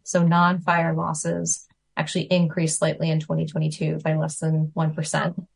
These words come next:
Zooming out, so total tree cover loss across the globe actually declined by ten percent in twenty twenty-two,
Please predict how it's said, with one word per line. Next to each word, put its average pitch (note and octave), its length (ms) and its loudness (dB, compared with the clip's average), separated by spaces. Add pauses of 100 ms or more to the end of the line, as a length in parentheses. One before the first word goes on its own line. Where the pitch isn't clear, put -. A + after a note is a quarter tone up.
(480)
Zooming G3+ 320 4
out, F3+ 320 0
so F3+ 260 4
total G3+ 300 2
tree G3 160 -4
cover F#3+ 220 -2
loss E3+ 260 -2
across E3+ 380 -2
the F3+ 100 -2
globe E3 380 0
actually E3 300 -4
declined E3+ 540 0
by F3+ 120 2
ten F3+ 240 0
percent F#3+ 420 2
in E3 180 2
twenty E3 260 0
twenty-two, E3 680 0